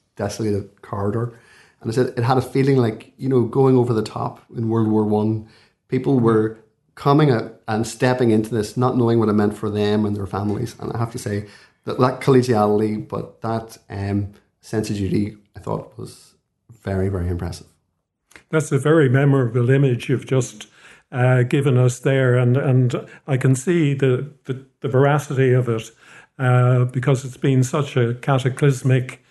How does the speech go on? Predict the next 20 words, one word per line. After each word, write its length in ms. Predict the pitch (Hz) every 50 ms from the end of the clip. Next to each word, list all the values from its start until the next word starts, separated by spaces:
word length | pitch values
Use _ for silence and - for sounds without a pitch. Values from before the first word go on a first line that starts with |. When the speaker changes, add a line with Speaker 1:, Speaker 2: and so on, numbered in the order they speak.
| _ _ - _ _ _ -
Speaker 2:
uh, 340 | 214 143 127 123 127 127 123 123
two 240 | 127 - 165 156 143
years. 680 | 135 131 135 143 139 139 135 127 123 123 120 123 - 156
Uh, 420 | 147 139 131 131 131 127 127 123 123 - - - - - - _
I 100 | 123 123
hope 180 | 131 156 151 147
we 80 | 147 139
don't 220 | 127 139 135 127
see 180 | 123 - 151 131
the 100 | 123 123
like 280 | 127 131 139 135 135
of 100 | 135 117
it 80 | 123 117
again. 600 | 123 120 147 151 147 135 123 120 131 127 - - - - _ _ _ _ _ _
I'd 120 | - 175 151
like 220 | 170 196 190 196
to 440 | - - 185 160 156 151 143 143 -
end 340 | - 170 165 180 190 180 170
then 440 | 139 - - 156 143 139 135 135 131
by 440 | 127 127 131 131 127 127 117 -